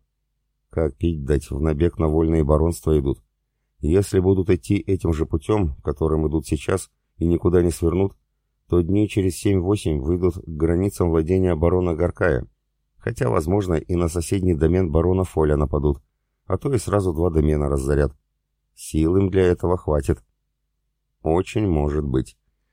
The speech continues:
задумчиво протянул я и поинтересовался: «Может, нам стоит на несколько часов отложить выдвижение и выждать,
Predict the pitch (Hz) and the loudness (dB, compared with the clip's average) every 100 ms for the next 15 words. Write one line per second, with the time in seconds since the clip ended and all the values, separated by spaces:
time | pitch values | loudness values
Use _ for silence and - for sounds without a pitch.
0 | _ - 76 67 69 - 71 67 71 73 | _ -2 0 2 0 0 0 0 -2 0
1 | 76 73 90 104 104 - 87 85 78 76 | 0 2 0 0 -4 0 0 0 -2 0
2 | 71 62 - - _ _ _ _ _ - | 0 0 -6 -12 _ _ _ _ _ -4
3 | 73 76 71 76 76 - 78 73 76 78 | -2 0 0 0 0 2 2 4 2 0
4 | 78 76 73 73 76 80 76 73 76 76 | 0 -2 -2 -2 -2 -2 -2 -2 -2 -2
5 | 78 76 76 78 82 80 78 69 - 78 | 0 0 0 0 0 0 0 -2 -6 -4
6 | 78 107 73 65 | -2 -2 0 -4